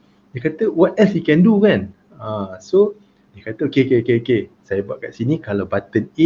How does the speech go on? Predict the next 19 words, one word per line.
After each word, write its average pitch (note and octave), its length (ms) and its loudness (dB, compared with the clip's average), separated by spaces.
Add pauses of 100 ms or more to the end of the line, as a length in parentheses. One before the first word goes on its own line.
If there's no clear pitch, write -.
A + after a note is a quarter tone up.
ditekan," D#3 560 0 (320)
dia G2 160 -8
kata, C3+ 400 -4
"My F#2+ 240 -8
name C#3+ 400 2
is A#2+ 240 -8
Aini A#2+ 400 2
Madrigal." G#2+ 800 2
Kan? G#2+ 240 -4 (180)
Anak - 220 -8
saya A2+ 320 6
memang, G#2+ 400 -2 (560)
ah, G#2+ 160 -14
tak - 160 -10
tahu A#2 80 4
nak C#3 160 8
cakap C#3 140 8 (100)
macam E3+ 160 8
mana D#3 40 10